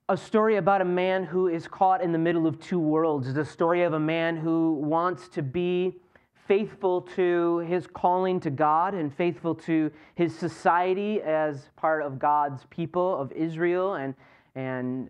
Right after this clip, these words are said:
um, the first century Jewish life. But he also loves Mary, and he wants to marry her. He wants to be with her, and he wants to take her as her, his wife. And so he's caught in this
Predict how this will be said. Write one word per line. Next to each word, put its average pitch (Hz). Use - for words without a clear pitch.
um, 120
the 135
first 151
century 156
Jewish 143
life. 147
But 175
he 190
also 233
loves 196
Mary, 175
and 170
he 170
wants 185
to -
marry 165
her. 127
He 139
wants 160
to 160
be 147
with 156
her, 165
and 139
he 139
wants 143
to 139
take 156
her 147
as 139
her, 147
his 147
wife. 135
And 160
so 202
he's 185
caught 220
in 202
this 180